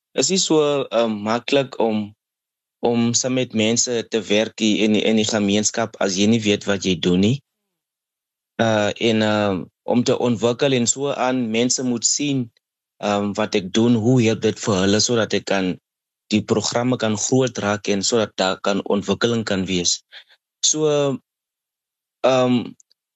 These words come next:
the way hoe ek werk met die mense, dit maak dat hulle, ehm, notice dat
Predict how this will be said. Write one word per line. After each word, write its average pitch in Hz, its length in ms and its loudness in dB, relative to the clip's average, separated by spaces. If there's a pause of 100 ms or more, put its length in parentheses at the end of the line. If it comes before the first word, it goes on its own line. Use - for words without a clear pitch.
the 135 120 4
way 156 260 4
hoe 165 240 0
ek 135 120 -2
werk 131 240 0
met 131 160 0
die 113 120 -4
mense, 113 460 -4 (1600)
dit 123 180 0
maak 127 320 0
dat 123 220 0
hulle, 110 560 0 (560)
ehm, 104 500 0
notice 123 420 2
dat 107 220 -2